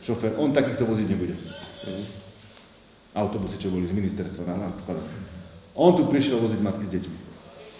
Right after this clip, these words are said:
„No, musíte ísť s nimi do Michaloviec.“ „Nie.“ Plný autobus ľudí. „A odvezte ich do Michaloviec.“ „On s nimi nejde.“ „Musíte ísť. Ja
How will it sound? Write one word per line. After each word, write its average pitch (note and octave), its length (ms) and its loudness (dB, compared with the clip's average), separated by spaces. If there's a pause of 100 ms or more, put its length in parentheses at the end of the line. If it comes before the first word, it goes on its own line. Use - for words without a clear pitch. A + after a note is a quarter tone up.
(880)
„No, G#2+ 480 -2
musíte A#2 320 0
ísť A2 160 2
s A2 80 0
nimi G#2+ 80 2
do G#2+ 80 0
Michaloviec.“ G#2+ 480 -4 (240)
„Nie.“ G#2+ 400 0 (2000)
Plný G2 240 -2
autobus A#2 320 2
ľudí. G#2+ 160 0 (400)
„A E2 80 -12 (240)
odvezte F#2+ 420 -6
ich F#2 80 -4
do F#2+ 60 -2
Michaloviec.“ F2 400 -6 (160)
„On B2+ 160 2
s B2 80 -4
nimi G#2 160 2
nejde.“ E2 260 0 (2500)
„Musíte A#2+ 400 2
ísť. - 480 -10
Ja G2 80 -2